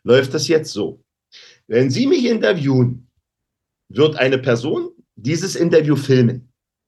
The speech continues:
Sogar von Ihnen hinter Ihrem Rücken, damit Sie nicht zu sehen sind.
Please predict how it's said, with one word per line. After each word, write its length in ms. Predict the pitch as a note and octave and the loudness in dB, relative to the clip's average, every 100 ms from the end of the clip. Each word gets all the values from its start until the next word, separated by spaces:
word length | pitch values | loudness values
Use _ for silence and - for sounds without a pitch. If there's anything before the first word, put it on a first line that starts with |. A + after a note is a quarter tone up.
| _ _ _ _ _ _ _ | _ _ _ _ _ _ _
Sogar 460 | - F3 G3+ G#3+ - - | -4 0 2 2 -2 -4
von 200 | - A3+ | 2 4
Ihnen 440 | A3 A#3+ C#4+ B3 F3 | 2 0 0 -2 0
hinter 260 | A3 A3+ | 2 2
Ihrem 200 | F#3+ D#3+ | 2 2
Rücken, 260 | D3 F3 D3+ | 2 0 0
damit 260 | C3 C3+ | 0 -2
Sie 120 | B2+ D3 | -4 -4
nicht 200 | D3 D3 | -4 -2
zu 120 | C3 | -4
sehen 280 | A#2 A#2 A2+ | -2 -2 -4
sind. 280 | D#2 _ | -12 _